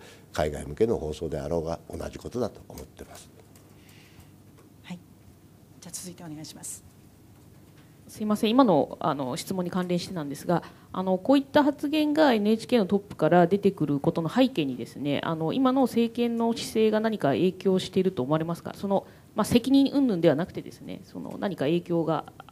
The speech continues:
Speaker 3: 与えているのかどうか。
Speaker 1: おそらく、あの、過去の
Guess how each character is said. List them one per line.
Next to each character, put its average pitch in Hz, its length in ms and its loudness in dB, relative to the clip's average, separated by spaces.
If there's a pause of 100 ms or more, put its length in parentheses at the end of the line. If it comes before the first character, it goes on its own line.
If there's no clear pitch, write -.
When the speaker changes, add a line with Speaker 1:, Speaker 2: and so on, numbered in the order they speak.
Speaker 3:
与 190 180 0
え 196 40 2
て 202 120 -2
い - 20 0
る 190 60 -8
の 156 80 -6
か - 100 -8
ど 73 120 -6
う - 20 -10
か。 - 120 -16 (3000)
Speaker 1:
お - 180 -6
そ 160 140 0
ら 160 120 8
く、 135 160 10
あ 120 60 12
の、 113 1120 12 (1600)
過 147 220 -2
去 123 140 4
の 127 300 4